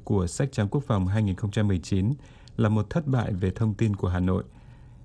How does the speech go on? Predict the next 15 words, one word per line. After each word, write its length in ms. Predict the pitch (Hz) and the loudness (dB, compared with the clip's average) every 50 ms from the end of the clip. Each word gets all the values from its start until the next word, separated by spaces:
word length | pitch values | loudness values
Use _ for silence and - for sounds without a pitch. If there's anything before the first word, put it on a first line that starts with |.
| - 104 | -6 -2
và 180 | 98 113 113 | 0 2 2
nhận 160 | 107 107 117 | 2 2 2
định 160 | 110 107 101 98 | 2 2 2 2
rằng 240 | 104 110 104 101 | 2 2 2 2
Việt 180 | 92 110 - - | 0 0 0 0
Nam 320 | 120 123 120 117 117 104 | 2 2 2 2 2 2
đã 200 | 98 101 98 113 | 2 0 2 2
ra 220 | 123 120 127 117 113 | 0 2 2 0 0
chỉ 200 | - - 110 90 | 0 0 -2 0
dấu 440 | 80 95 92 92 95 107 131 139 123 | 2 2 2 2 2 0 0 -2 0
về 220 | 117 110 101 92 90 | 0 0 2 2 0
việc 400 | 85 - 101 95 90 - - - | 0 0 0 -2 -2 -4 -6 -2
tăng 220 | 123 117 120 117 | 0 2 2 0
cường 340 | - - 113 101 95 90 87 | 0 0 0 2 2 2 0
hợp 200 | 85 90 95 | 0 0 -2